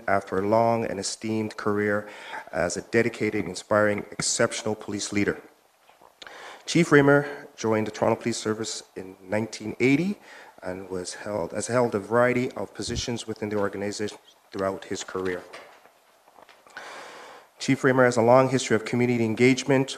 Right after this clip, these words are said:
which has included leading the services community partnerships and engagement unit, formerly the Community Mobilization Unit, and co-chairing the Chiefs Black Consultative Committee for five years. Chief Raymer has also overseen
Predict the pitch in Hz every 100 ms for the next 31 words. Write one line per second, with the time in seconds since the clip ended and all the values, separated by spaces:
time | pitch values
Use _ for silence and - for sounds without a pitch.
0 | - 98 - 95 - 92 - 123 123 113
1 | 120 127 127 123 120 - - 110 110 -
2 | - - 104 107 104 107 - - - -
3 | - 131 120 - 127 - 107 101 113 117
4 | 117 85 120 135 - - - - 90 95
5 | 95 95 - 104 101 101 98 98 98 98
6 | 101 101 104 107 - - - - 95 -
7 | 127 131 - 120 117 120 123 - - -
8 | - 113 113 - 107 110 104 104 - 113
9 | 104 101 - - - - 104 104 101 -
10 | 82 78 76 104 104 101 95 87 - -
11 | _ _ - - - - _ - 110 127
12 | 139 147 135 110 - 143 151 135 113 110
13 | 113 117 113